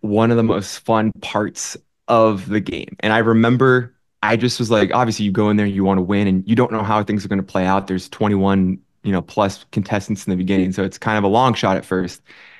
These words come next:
but I'm just like, "I just don't wanna be the first one, like, kicked. I, I just wanna try one mission." 'Cause I'd always wanna do, like, a Fear Factor. I'd always wanna do that. So,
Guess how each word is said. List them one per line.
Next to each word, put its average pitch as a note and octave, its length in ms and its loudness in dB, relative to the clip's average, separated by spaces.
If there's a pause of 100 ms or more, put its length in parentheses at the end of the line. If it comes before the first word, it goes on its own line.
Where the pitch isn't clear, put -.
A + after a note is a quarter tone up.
(180)
but A2 80 -2
I'm A2+ 120 4
just A2 160 0
like, G#2+ 180 -2
"I G#2+ 200 -10
just A#2 260 -4
don't G2+ 180 -4
wanna G2 220 -4
be G2 100 0
the F2+ 80 -2
first F#2 320 -4
one, F#2 220 4
like, F2 160 0
kicked. - 280 -6
I, A#2 120 2
I A#2 80 4
just B2 100 2
wanna C3 160 2
try A2+ 240 0
one F2 400 -2
mission." - 300 -10
'Cause A2 140 -4
I'd A#2+ 100 4
always C#3 180 6
wanna B2 220 2
do, A2+ 100 2
like, G#2 140 0
a - 20 -4
Fear G#2 220 0
Factor. G2+ 340 0
I'd G2 60 2
always G2+ 160 0
wanna G2 180 0
do G2 140 0
that. F#2 220 0
So, G2 280 0